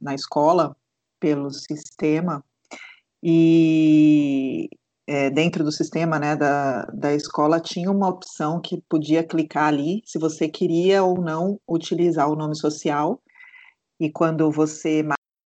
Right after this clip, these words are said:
é, ele imediatamente já pergunta qual é esse nome social. Eu achei isso incrível, porque mostra um respeito enorme com, com, é, o que a criança,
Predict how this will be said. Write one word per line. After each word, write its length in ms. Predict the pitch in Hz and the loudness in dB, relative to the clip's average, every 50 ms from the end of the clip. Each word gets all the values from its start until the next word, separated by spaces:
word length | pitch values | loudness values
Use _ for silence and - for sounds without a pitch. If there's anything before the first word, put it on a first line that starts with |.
| _ _ _ _ _ _ _ _ _ _ _ _ _ _ _ _ _ _ | _ _ _ _ _ _ _ _ _ _ _ _ _ _ _ _ _ _
é, 680 | 170 165 160 160 160 160 160 165 160 165 160 160 160 - 165 | -12 -8 -8 -6 -4 -4 -2 -2 -2 -2 -2 -2 -2 -2 -2
ele 320 | 160 151 156 165 180 - - | -2 0 0 -2 -2 -4 -6
imediatamente 580 | 170 160 160 160 156 151 165 156 156 156 - | -8 -4 -4 -2 -2 -2 -4 -6 -6 -4 -4
já 80 | 180 156 | -4 -4
pergunta 480 | - 175 156 151 156 165 165 - 170 | -2 -4 -4 -4 -6 -8 -6 -6 -6
qual 300 | 165 - 190 170 180 185 | -4 0 2 2 2 2
é 160 | 170 170 165 160 | 0 -2 -4 -4
esse 220 | 165 - - 175 | -6 -8 -12 -12
nome 220 | 160 156 151 156 | -12 -10 -12 -12
social. 720 | 151 - 156 151 160 - - - - 156 147 139 139 143 | -12 -12 -14 -14 -16 -20 -20 -18 -14 -10 -8 -8 -8 -6
Eu 60 | 151 165 | -6 -6
achei 400 | 170 170 - - - 220 233 226 | -8 -8 -8 -8 -6 -4 -4 -4
isso 200 | 214 - - 269 | -6 -6 -8 -10
incrível, 600 | 269 - 262 240 240 233 202 156 147 143 139 135 - _ _ _ _ _ _ _ _ _ | -8 -6 -4 -2 -2 -2 -2 -2 -4 -6 -6 -8 -12 _ _ _ _ _ _ _ _ _
porque 1120 | - 160 160 160 - - - 175 175 175 175 175 170 170 165 165 165 165 160 156 151 143 127 - | -4 -4 -4 -4 -6 -4 0 2 2 4 4 4 4 4 4 4 2 2 0 0 -2 -2 -2 -2
mostra 480 | 165 175 190 226 233 - - 220 196 190 | 0 0 0 0 0 -2 -4 -4 -4 -2
um 80 | 185 | -4
respeito 1200 | 185 190 185 180 180 - - - 185 175 185 196 220 233 233 - _ _ - 151 131 123 147 147 - _ _ _ | -4 -4 -4 -6 -8 -6 -4 -4 -4 -4 -4 -4 -6 -6 -6 -8 _ _ -14 -12 -12 -12 -14 -18 -20 _ _ _
enorme 680 | - 180 202 214 214 208 214 226 220 196 170 156 156 _ _ _ _ | -6 -2 0 0 2 2 2 0 0 -2 -4 -8 -12 _ _ _ _
com, 680 | - 185 196 208 214 214 190 175 165 156 147 - - _ _ _ _ - | -2 0 0 0 0 0 -2 -4 -8 -10 -14 -16 -18 _ _ _ _ -8
com, 840 | - - 175 175 175 175 175 170 170 165 160 156 156 151 151 147 - | -4 -2 0 0 0 0 -2 -2 -4 -6 -6 -8 -8 -10 -10 -10 -8
é, 680 | - 156 151 151 151 156 156 156 151 151 151 147 131 | -4 -4 -2 0 0 2 2 2 2 0 0 -2 -2
o 260 | - - 160 151 151 151 | -2 -2 -2 -2 -4 -6
que 280 | - - - 190 175 - _ _ _ _ _ _ _ _ _ _ _ - | -6 -4 -2 -2 -2 -4 _ _ _ _ _ _ _ _ _ _ _ -4
a 100 | 180 180 | -2 -2
criança, 1040 | 180 - - 214 190 175 175 175 185 190 214 240 226 - - 180 160 151 139 113 | -2 -4 -2 0 2 2 2 2 2 2 2 0 -2 0 0 0 2 0 -2 -6